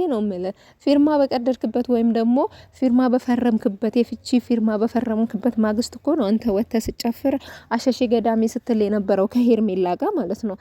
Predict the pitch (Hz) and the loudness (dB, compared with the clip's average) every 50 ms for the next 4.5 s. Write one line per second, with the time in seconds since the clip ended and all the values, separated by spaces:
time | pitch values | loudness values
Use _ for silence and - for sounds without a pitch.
0 | - - - - - - 294 285 - 349 359 359 - 415 - - - 523 494 - | -14 -20 -20 -12 -4 -2 -2 -2 0 0 0 2 2 0 -2 0 -2 -4 -2 0
1 | - 539 523 - - 349 339 359 339 302 294 277 285 269 247 240 269 254 262 269 | 0 0 0 4 4 4 4 4 2 2 0 0 2 2 0 0 0 -2 -2 -2
2 | - 262 254 254 208 240 240 240 226 220 226 220 226 226 220 - - _ - 190 | -2 0 -2 0 0 0 0 0 0 0 2 2 2 2 0 0 -2 _ -8 -8
3 | 196 _ _ _ _ - 214 220 226 226 220 220 - 233 214 202 190 208 220 - | -8 _ _ _ _ -4 -2 0 2 0 0 0 -2 -2 -2 0 0 -2 -2 0
4 | 269 262 233 202 180 175 - - - - | 2 2 2 2 0 -4 -8 -12 -14 -14